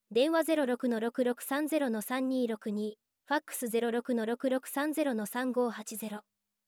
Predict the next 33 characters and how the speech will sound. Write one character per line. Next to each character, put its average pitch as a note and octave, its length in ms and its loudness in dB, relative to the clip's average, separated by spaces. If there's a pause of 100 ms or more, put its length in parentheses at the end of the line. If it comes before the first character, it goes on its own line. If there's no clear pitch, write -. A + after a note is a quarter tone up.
(220)
災 C#4 300 0
害 D4+ 200 2
時 G3+ 200 -6
外 A#3+ 200 2
国 D#4+ 240 0
人 D#4 180 0
支 - 160 -2
援 D4 180 2
ボ C4 100 2
ラ C#4+ 120 2
ン C#4+ 60 -2
テ C#4 100 -2
ィ C4+ 60 2
ア A#3+ 40 0
募 A#3+ 120 -2
集 A3+ 260 -2
オ G#3+ 100 -2
ン C4+ 80 0
ラ C#4 120 0
イ D4 100 0
ン C#4 40 0
説 C4+ 260 -6
明 C4+ 160 0
会。 G3+ 260 -10 (500)
災 D#4+ 300 0
害 F#4 180 4
時 C#4+ 100 -2
の G#3 140 0
通 - 180 -2
訳、 A#3 400 -2 (380)
翻 C4 220 2
訳 C4 200 0
や、 A3+ 200 0